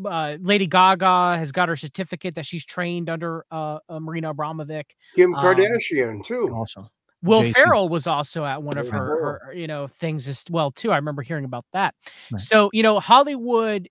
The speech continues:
Speaker 1: you know, which conspiracy culture, you know, loves, you know, to, to say is wicked and evil, unless it's hashtag our guy Russell Brand.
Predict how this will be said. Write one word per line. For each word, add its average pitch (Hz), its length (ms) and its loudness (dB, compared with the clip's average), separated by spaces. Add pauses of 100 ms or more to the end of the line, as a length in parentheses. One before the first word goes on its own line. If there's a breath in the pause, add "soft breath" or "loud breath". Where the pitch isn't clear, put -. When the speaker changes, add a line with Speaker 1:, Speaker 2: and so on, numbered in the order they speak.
(160)
Speaker 1:
you 190 140 -4
know, 170 220 -2
which 160 320 -6
conspiracy 196 560 -6
culture, 160 640 -6
you 156 100 -8
know, 143 140 -6
loves, 156 880 2
you 147 220 -16
know, 131 300 -14
to, 143 300 -12
to 135 200 -14
say 139 320 -6
is 131 200 -12
wicked 139 360 -6
and 135 120 -8
evil, 143 380 -6
unless 131 300 -8
it's 123 180 -14
hashtag 143 400 -4
our 131 100 0
guy 127 140 0
Russell 127 280 -6
Brand. 147 320 0